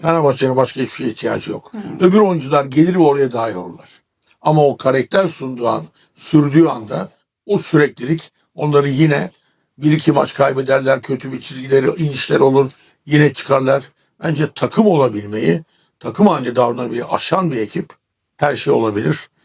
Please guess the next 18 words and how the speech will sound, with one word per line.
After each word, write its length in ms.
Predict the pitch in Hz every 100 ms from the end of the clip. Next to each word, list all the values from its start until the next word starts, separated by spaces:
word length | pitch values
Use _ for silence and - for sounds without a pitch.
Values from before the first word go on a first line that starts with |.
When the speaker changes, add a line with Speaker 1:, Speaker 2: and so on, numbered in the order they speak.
| _ -
Speaker 1:
Ondan 280 | 220 156 -
o 140 | 165
üç 160 | 156 -
buçuk 280 | - - 147
atmış, 380 | - - -
diğer 140 | 135 139
iki 240 | - 156
buçuk 200 | 139 -
atmış. 460 | 131 - 160 - - _
Speaker 2:
<laughs> 140 | _ -
Speaker 1:
Onlar 340 | 160 143 127
bana 300 | 120 147 175 _ _ _ -
çok 360 | 147 143 - _
sonraki, 680 | - 165 151 135 110 147 151 - _ _ _ -
aa, 420 | 127 123 - -
kıssaslar 540 | - 143 151 131 123 123
gibi 240 | 113 104
geliyor. 320 | 98 - -